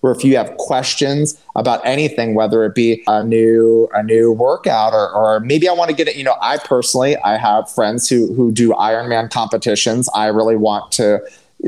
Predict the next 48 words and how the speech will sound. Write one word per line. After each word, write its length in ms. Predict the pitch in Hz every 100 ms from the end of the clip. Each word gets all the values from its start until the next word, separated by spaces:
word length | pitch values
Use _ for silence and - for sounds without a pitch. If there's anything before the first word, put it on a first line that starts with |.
| 139
do 180 | 123 123
an 60 | 113
Ironman 640 | 101 113 117 117 110 110
later 300 | 110 107 104
this 260 | 107 -
year, 260 | 104 98 113
hopefully. 640 | 123 107 - 113 113 131 120
And, 360 | 110 107 110 - _ _
you 80 | 120
know, 400 | 110 104 104 -
I 140 | 117
would 260 | 120 120 131
love 200 | 135 160
for 80 | 175
somebody 260 | 127 117
to 80 | 113
purchase 320 | 123 113 -
one, 260 | 113 113 110
a 60 | 110
Founders 340 | 120 113 117
Pass 300 | - 120 110
and 60 | 120
participate 520 | 123 110 117 - 127
who, 180 | 139 156
who 80 | 165
does 260 | 143 147
Ironmans 480 | 135 170 185 120 113
and 240 | 127 120 110
kind 220 | 127 131
of 80 | 123
guide 260 | 127 135
me 120 | 143
in 80 | 139
that 180 | 147 190
direction. 460 | 123 104 113 - 113
And, 120 | 117 - _ _
you 60 | 117
know, 140 | 113
where 180 | 117 139
do 140 | 135
I 60 | 131
even 260 | 135 135
start 400 | 135 - 139 185
with 160 | 107 -
things 260 | 107 107 -
like 200 | 98 -
that? 260 | 98 -
So 400 | - 110 107 104